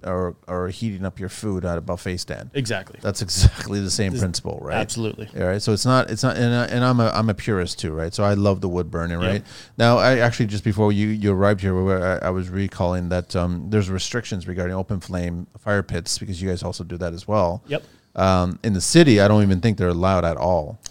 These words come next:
Speaker 2: Uh,
Speaker 1: There's a restriction. If, if your backyard is, I think, um, I'm thinking thirty feet,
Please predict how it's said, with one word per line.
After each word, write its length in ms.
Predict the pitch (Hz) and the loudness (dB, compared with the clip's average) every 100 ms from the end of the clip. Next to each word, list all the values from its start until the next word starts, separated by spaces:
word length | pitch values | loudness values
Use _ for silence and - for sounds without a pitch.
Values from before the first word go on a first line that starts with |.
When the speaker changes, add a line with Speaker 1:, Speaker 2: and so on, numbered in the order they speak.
| - - _ 127 | -18 -20 _ -10
Speaker 2:
Uh, 500 | 120 113 113 113 120 | -8 -6 -4 -2 0
Speaker 1:
There's 140 | 120 | 4
a 40 | |
restriction. 380 | 123 117 135 120 | 4 4 0 0
If, 160 | 113 110 | 0 0
if 180 | 117 110 | -4 -4
your 100 | 107 | 2
backyard 440 | 120 117 131 117 | 2 4 4 4
is, 140 | 113 101 | 4 0
I 60 | |
think, 240 | 98 101 - | -2 -4 -2
um, 520 | 95 92 90 90 95 _ _ | 0 0 -2 -6 -12 _ _
I'm 180 | 104 104 | -6 -4
thinking 320 | 120 113 113 | -2 0 0
thirty 260 | - 107 98 | 2 2 2
feet, 400 | - 85 67 | -2 -8 -10